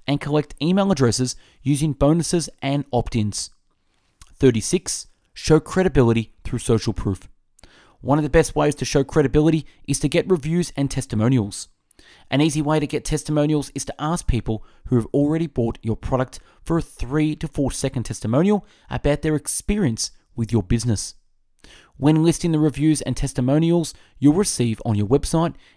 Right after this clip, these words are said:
include a customer's full name, their company,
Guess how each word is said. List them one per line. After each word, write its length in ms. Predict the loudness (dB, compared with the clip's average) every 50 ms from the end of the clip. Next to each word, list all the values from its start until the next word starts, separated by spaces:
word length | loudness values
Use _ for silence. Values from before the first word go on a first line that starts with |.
| -10
include 420 | -6 -6 -6 -4 0 2 2 2 2 -2
a 40 |
customer's 460 | -8 -6 -6 -6 -6 -4 -4 -4 -4 -4
full 220 | _ -2 0 2
name, 380 | 2 2 2 2 0 -2 -4 -8 _ _ _ _ -20 _ -6
their 140 | -6 -6 -4
company, 500 | -2 -4 -2 0 0 0 0 -2 -4